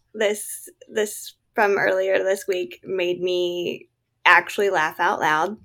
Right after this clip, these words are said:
Mookie Betts <laughs> was in Milwaukee for, uh, a series against the Brewers, and he stayed at an Airbnb because he did not want to stay at the Pfister Hotel that is allegedly a very haunted hotel in Milwaukee. And I've heard, I've heard stories.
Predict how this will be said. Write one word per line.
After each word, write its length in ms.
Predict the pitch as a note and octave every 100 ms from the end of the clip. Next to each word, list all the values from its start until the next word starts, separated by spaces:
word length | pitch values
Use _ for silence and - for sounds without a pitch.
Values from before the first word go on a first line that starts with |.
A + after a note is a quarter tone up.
| _ _ _ _ _ -
Mookie 260 | A3+ A3+ A#3+
Betts 580 | F#3+ F#3+ - - - -
<laughs> 40 | C#4
was 160 | B3+
in 180 | A#3 G#3+
Milwaukee 840 | G#3 A3 F#3 F#3+ G3+ F#3+ F#3+ A#3 - _
for, 100 | - -
uh, 280 | G#2+ G#2 -
a 60 |
series 320 | A#3+ G#3 F#3 G3
against 280 | G#3+ A3
the 60 | C#4
Brewers, 720 | C4 C4 A#3 G3+ G3 A#3+ A#3+ - - - - _
and 120 | - G#3+
he 400 | - B3 B3 B3
stayed 480 | - C4+ A3 A#3+
at 120 | C4+ C4
an 160 | C4
Airbnb 1120 | - G#3+ A#3+ B3 B3 C4+ C#4+ C4+ G#3 A3 B3+ _ _ _ _ _ -
because 160 | A#3+ B3
he 100 | G#3+
did 160 | G#3+ G#3+
not 180 | G#3
want 140 | A3+ A3+
to 80 | A#3+
stay 300 | - - C#4+
at 100 | C4
the 80 |
Pfister 340 | B3 G3 - G#3
Hotel 540 | G#3+ G#3 D4+ C4 G#3
that 120 | G3+ G3
is 120 | G3+
allegedly 760 | G3+ G3 G3 G3 G3+ F#3+ G3 - _ _ _ -
a 160 | G3 F#3+
very 320 | G#3 G3+ A3+
haunted 420 | A#3 A#3+ A3 A#3
hotel 720 | G#3+ A3 G3+ G#3+ F3+ F3 G3+ -
in 160 | G#3
Milwaukee. 460 | G3 A3 F#3 F3 F3+
And 80 | G#3
I've 140 | C4+
heard, 300 | F4 G4 -
I've 140 | - A#3
heard 180 | C4+ C4
stories. 640 | D4+ B3+ F3+ A#2 - -